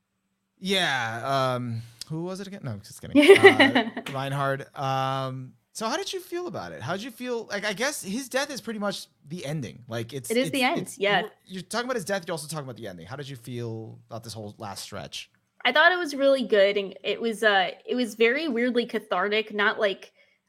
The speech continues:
Speaker 2: I felt g-, it's not like I felt good about it, but it just kinda felt like we were coming to the end of the story and everything was wrapping up. I love how he set up, um, Ruenthal, A K A, and also Mittermeier's kid,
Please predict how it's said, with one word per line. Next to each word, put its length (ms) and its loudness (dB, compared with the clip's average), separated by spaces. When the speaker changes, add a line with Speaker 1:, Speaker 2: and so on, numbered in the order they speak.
Speaker 2:
I 100 6
felt 240 0
g-, 120 -6
it's 120 0
not 100 4
like 120 -4
I 60 2
felt 260 0
good 140 4
about 280 0
it, 80 -8
but 100 0
it 60 2
just 140 -4
kinda 160 0
felt 180 2
like 100 0
we 100 -4
were 80 -8
coming 300 -2
to 80 -8
the 140 -4
end 160 -2
of 80 -2
the 60 -2
story 480 -2
and 120 -6
everything 360 -2
was 180 -6
wrapping 340 -4
up. 220 -4
I 100 4
love 320 4
how 420 2
he 140 -4
set 420 4
up, 340 2
um, 240 -2
Ruenthal, 720 4
A 100 2
K 160 4
A, 380 0
and 100 4
also 340 2
Mittermeier's 760 2
kid, 500 -2